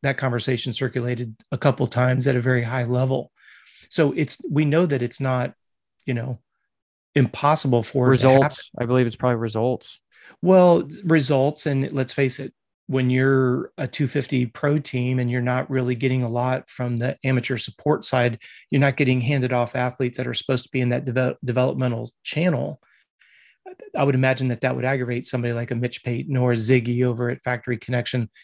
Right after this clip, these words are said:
Speaker 1: That's the whole idea of having an amateur development program, is so you hand those riders off with the necessary fitness and skill set to go into that two fifty pro rank, do well, and then move their way up to the four fifty ranks.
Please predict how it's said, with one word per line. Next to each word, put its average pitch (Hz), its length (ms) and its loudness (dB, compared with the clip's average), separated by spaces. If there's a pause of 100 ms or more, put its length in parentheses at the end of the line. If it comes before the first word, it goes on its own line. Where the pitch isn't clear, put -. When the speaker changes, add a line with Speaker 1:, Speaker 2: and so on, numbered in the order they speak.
(320)
Speaker 1:
That's 135 200 0
the 156 80 8
whole 147 140 8
idea 135 240 4
of - 60 -2
having 131 320 2
an 123 120 0
amateur 135 420 -4
development 127 600 -4
program, 120 520 -2
is 117 140 -4
so 123 260 0 (520)
you 127 80 2
hand 151 280 4
those 123 160 4
riders 120 340 2
off 120 240 0
with 131 140 -2
the 156 80 0
necessary 123 500 -2
fitness 139 440 -6
and 120 100 -6
skill 147 300 2
set 135 320 -2 (440)
to 131 80 0
go 131 460 4
into 151 240 0
that 123 200 -2
two 135 140 -2
fifty 123 320 -6
pro 147 240 0
rank, 123 380 0 (560)
do 135 140 4
well, 120 400 2
and 127 140 -2
then 123 120 0
move 123 200 0
their 131 100 -2
way 120 280 -2
up 123 140 -8
to 123 80 -12
the 123 60 -10
four 120 200 -6
fifty 139 320 -4
ranks. - 380 -14